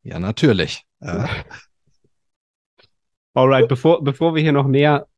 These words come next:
Speaker 2: Murks verzapfen, ja, ähm, ich muss gleich erstmal googeln. Was war das, äh, mit Schrödingers?
Speaker 1: Sch-, ja, ja,
Speaker 2: Schrödingers.
Speaker 1: sag ich dir gleich nochmal.
Speaker 2: Okay, okay.
Speaker 1: <laughs>
Speaker 2: Werde ich gleich mal, wirst du mir gleich mal wiedergeben.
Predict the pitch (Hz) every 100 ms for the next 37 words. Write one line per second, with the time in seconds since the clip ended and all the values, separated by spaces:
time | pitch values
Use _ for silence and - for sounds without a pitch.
0 | _ _ _ _ _ 139 135 139 180 208
1 | - - - - 120 - 113 110 - 139
2 | 214 - 110 107 156 - - - - _
3 | - 113 117 113 131 - 123 - 123 127
4 | 123 107 107 117 127 156 160 180 - -
5 | 135 135 139 135 139 _ - - _ -
6 | - 160 175 131 156 196 - _ _ -
7 | - _ 117 98 98 - 98 95 95 107
8 | 117 - 101 104 113 104 98 101 - -
9 | 127 143 135 190 226 151 _ - - _
10 | 123 120 - 120 113 110 110 - _ 131
11 | 123 123 120 117 113 110 131 120 120 117
12 | 123